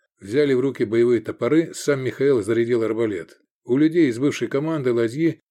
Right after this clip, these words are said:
оружие было разномастным. У Ильи сабли, у двоих пики на манер казачьих, у одного боевая булава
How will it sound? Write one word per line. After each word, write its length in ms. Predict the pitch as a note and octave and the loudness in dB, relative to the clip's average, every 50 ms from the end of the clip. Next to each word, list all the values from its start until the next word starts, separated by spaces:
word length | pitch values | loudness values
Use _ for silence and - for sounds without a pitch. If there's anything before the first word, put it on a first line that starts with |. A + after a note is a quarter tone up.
| _ _ _ | _ _ _
оружие 420 | - A2+ C#3 D#3 D3+ B2+ B2 C3+ B2+ | -6 -2 0 2 2 2 2 0 0
было 240 | B2 B2+ B2+ B2 | 0 2 2 2
разномастным. 800 | A#2 A2 G2+ C3 C#3 C3+ C3 A#2+ F2+ - - - E2 D#2+ D#2+ - _ _ _ _ _ _ | 2 0 -2 -4 -6 -6 -4 -6 -6 -8 -10 -14 -16 -18 -18 -20 _ _ _ _ _ _
У 140 | B2 C3 | -2 0
Ильи 180 | D#3 E3+ E3+ D#3 | 0 2 0 -2
сабли, 460 | - - - D3+ D3+ D3 C3 B2 A#2+ | -2 -4 -2 0 0 0 2 0 0
у 100 | A2+ A2 | 0 0
двоих 440 | G#2 A2+ C3+ D3+ D#3+ C#3 - - _ | 0 2 4 4 4 2 0 -4 _
пики 280 | - D3+ D3+ C#3+ - C#3 | -4 -4 -4 -2 -4 -4
на 140 | C3 C3 | -4 -4
манер 260 | C3 C3 C3 C3 C3 A2+ | -6 -4 -2 -2 -2 -2
казачьих, 580 | - C3+ A#2+ B2+ B2+ A#2 - - G#2+ - - | 0 0 0 0 0 0 -2 -4 -8 -8 -4
у 60 | A2+ | -2
одного 400 | A2+ A#2+ B2 C#3 C#3+ D3+ D3+ B2+ | -2 -2 -2 -2 -2 -2 -2 -2
боевая 460 | G#2 F2+ G#2 B2+ C#3+ C#3+ D#3 D#3 C#3 A2 | -4 -2 0 0 0 2 0 0 -2 -2
булава 540 | A#2+ D3 D3+ D#3 D#3 D3 B2+ G2 F2 - | -2 0 0 2 2 2 0 -2 -4 -10